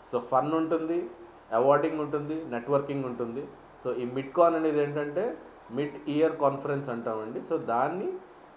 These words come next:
మెంబర్స్ని ఫెలిసిటేట్ చేయడము, మాకు కొంతమంది గెస్ట్లు ఉంటారు, మా సీనియర్స్ వస్తారు, వాళ్ళు చెప్తారు ఇంకా, ఇంకా లీడర్‌షిప్‌ని ఎలా ముందుకు తీసుకెళ్ళాలి, ఇంకా కొత్త వాళ్ళని ఎలా జాయిన్ చేయాలి, జేసీఐని ఇంకా ముందుకు ఎలా తీసుకెళ్ళాలి. So, వీటన్నిటి గురించి మాట్లాడుకునేది మిడ్ ఇయర్ కాన్ఫరెన్స్.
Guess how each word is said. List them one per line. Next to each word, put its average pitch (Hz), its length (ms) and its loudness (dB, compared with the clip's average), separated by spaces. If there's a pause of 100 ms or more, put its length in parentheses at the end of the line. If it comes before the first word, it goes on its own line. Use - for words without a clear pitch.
మెంబర్స్ని 143 480 -2
ఫెలిసిటేట్ 135 580 -2
చేయడము, 123 420 -2
మాకు 117 220 -4
కొంతమంది 120 440 -4
గెస్ట్లు 120 240 -2
ఉంటారు, 123 220 -2
మా 113 100 -6
సీనియర్స్ 131 440 -6
వస్తారు, 113 320 -2
వాళ్ళు 113 280 -2
చెప్తారు 113 340 -2
ఇంకా, 120 340 -2 (340)
ఇంకా 147 200 2
లీడర్‌షిప్‌ని 139 540 2
ఎలా 131 120 2
ముందుకు 135 280 -4
తీసుకెళ్ళాలి, 117 580 -2
ఇంకా 120 160 -6
కొత్త - 240 -4
వాళ్ళని 139 240 2
ఎలా 131 120 2
జాయిన్ 120 420 -2
చేయాలి, 110 220 -2
జేసీఐని 120 460 -4
ఇంకా 123 140 -4
ముందుకు 127 300 -6
ఎలా 120 120 0
తీసుకెళ్ళాలి. 101 580 -8 (460)
So, 147 80 4
వీటన్నిటి 147 520 0
గురించి 156 320 -4
మాట్లాడుకునేది 135 640 -4
మిడ్ 127 200 -6
ఇయర్ 123 180 -2
కాన్ఫరెన్స్. 95 440 -8